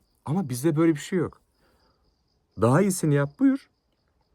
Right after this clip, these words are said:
Başkası üretiliyor mesela. Yok, onun arkasında şu var, orada gizli bir mesaj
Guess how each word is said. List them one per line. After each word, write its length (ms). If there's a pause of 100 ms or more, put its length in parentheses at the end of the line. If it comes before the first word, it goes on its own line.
(100)
Başkası 540
üretiliyor 500
mesela. 480
Yok, 280
onun 160
arkasında 500
şu 200
var, 120
orada 300
gizli 420
bir 60
mesaj 580